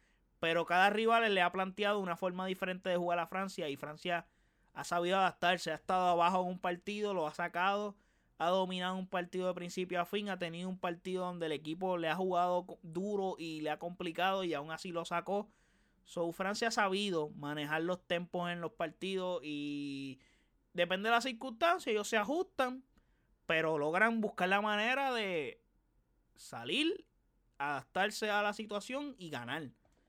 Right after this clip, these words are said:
So, eso es un plus bien cabrón para Francia. Eh, pero así como le entregarán la iniciativa a Inglaterra, estar sin la pelota cansa a las piernas.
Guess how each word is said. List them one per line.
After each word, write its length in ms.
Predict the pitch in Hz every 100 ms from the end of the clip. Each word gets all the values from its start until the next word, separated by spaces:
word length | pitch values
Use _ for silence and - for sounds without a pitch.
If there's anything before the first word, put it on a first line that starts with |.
| _ _ _
So, 300 | _ - 110
eso 180 | - 214
es 80 |
un 240 | 262 240 226
plus 380 | 180 202 254 202
bien 220 | 185 202
cabrón 360 | 196 175 196
para 300 | - 175 147
Francia. 520 | - 196 208 - 101 - _ _ _ _ _ _ _ _
Eh, 920 | 160 170 165 160 156 147 139 127 104 - _ _ _
pero 140 | 185 180
así 200 | 185 196
como 560 | 220 240 240 220 - _
le 220 | 180 190 190
entregarán 560 | 180 180 180 170 185
la 80 | 220
iniciativa 480 | 233 233 226 220 233
a 40 |
Inglaterra, 720 | 226 226 220 220 190 170 180 _ _ _ _ _ _ _ _
estar 340 | 170 - 180 175
sin 180 | 214
la 160 | 208 202
pelota 500 | 202 185 185 190 175
cansa 480 | 156 190 208 160 151
a 40 |
las 140 | 139 -
piernas. 640 | 160 165 180 151 139